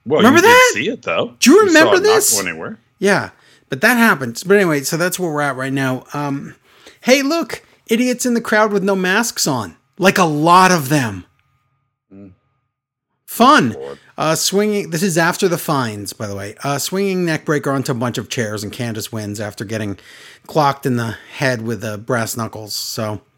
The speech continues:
Speaker 2: whatever. I just didn't, I couldn't be interested. I could not
Speaker 1: Okay.
Speaker 2: bother to be
Speaker 1: Okay.
Speaker 2: interested in that match.
Speaker 1: Total, what do you call it, where you, you tell people your ulterior motives?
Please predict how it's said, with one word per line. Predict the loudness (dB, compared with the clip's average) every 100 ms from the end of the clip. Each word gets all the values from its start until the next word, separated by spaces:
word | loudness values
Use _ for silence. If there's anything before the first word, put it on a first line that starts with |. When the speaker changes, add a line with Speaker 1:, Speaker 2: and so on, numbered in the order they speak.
| _
Speaker 2:
whatever. | -6 -4 -4 -6 -6
I | -6
just | -6 -6
didn't, | -4 -6 -6 _
I | -16
couldn't | -12 -6 -4
be | -4 -6
interested. | -8 -12 -14 -16 -18 _ _ _ _ _ -12
I | -8
could | -6
not | -4 -4
Speaker 1:
Okay. | -4
Speaker 2:
bother | -4 -4
to | -6
be | -6
Speaker 1:
Okay. | -4
Speaker 2:
interested | -4 -6 -8
in | -10
that | -12
match. | -14 -14 -14 -16 _ _ _ _ _ _ _
Speaker 1:
Total, | -2 0 2 4 4 2
what | -2 -8
do |
you | -4
call | -4 -4
it, |
where | -4 -6
you, | -6 -8 _ _
you | -20
tell | -8 -4 -4
people | -6 -10 -8 -6
your | -4 -4 -4
ulterior | -6 -6 -4 -4 -2
motives? | -4 -2 -2 -2 -6 -18